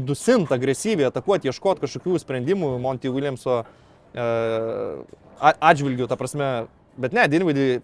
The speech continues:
pasilsi gynyboj, tada pasiema kamuolį ir puolime momentais ten tikrai kaip Kobe.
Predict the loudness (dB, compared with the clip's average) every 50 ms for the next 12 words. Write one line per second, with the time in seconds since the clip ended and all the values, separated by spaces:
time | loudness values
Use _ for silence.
0 | -4 -6 -4 -2 0 -2 0 0 -2 -4 -4 -4 -2 -2 2 4 4 4 4 2
1 | 2 2 0 0 -2 -2 -2 0 0 2 4 4 4 4 2 2 2 0 2 2
2 | 2 2 2 0 0 -2 0 0 0 0 -2 -4 -8 _ _ _ _ -20 -20 -20
3 | -20 _ _ _ _ -12 -4 -2 0 2 4 2 2 0 -2 -2 -2 -2 0 0
4 | 0 2 2 0 -2 -2 _ -20 -20 -20 _ _ -20 _ _ _ 4 6 6 6
5 | 6 2 -2 -4